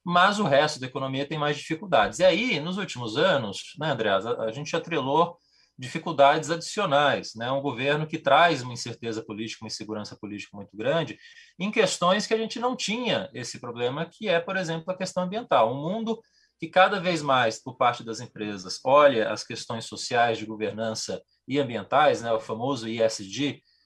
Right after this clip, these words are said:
é, que virou presente nos últimos anos com intensidade, as empresas que fazem investimento nos países olham isso com muita intensidade. E o Brasil, na questão ambiental, nos últimos anos, tá muito aquém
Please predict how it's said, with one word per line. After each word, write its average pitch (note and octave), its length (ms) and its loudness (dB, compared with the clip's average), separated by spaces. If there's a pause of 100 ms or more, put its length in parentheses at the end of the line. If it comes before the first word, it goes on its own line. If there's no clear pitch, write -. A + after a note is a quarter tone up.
(140)
é, G#2 260 -4
que - 180 -14
virou A2+ 520 -2
presente A#2+ 680 -4
nos G#2+ 200 -10
últimos G#2+ 340 -10
anos G#2 220 -6
com - 80 -12
intensidade, G#2+ 880 -2
as G3+ 240 0
empresas C#3 500 -4
que - 140 -14
fazem C#3+ 480 4
investimento A2 520 -8
nos G#2 140 -14
países D3+ 360 -2
olham F#3 380 2
isso F#3 140 -8
com - 80 -8
muita F#3 160 -6
intensidade. F3+ 640 0
E D3+ 80 -6
o A3 60 -4
Brasil, B2+ 420 0
na A2+ 100 -8
questão A2+ 280 -10
ambiental, G#2+ 460 -4
nos G2+ 100 -20
últimos D#3+ 340 -14
anos, F3+ 300 -2 (640)
tá G#3 340 4
muito F#3+ 580 0
aquém C3+ 420 0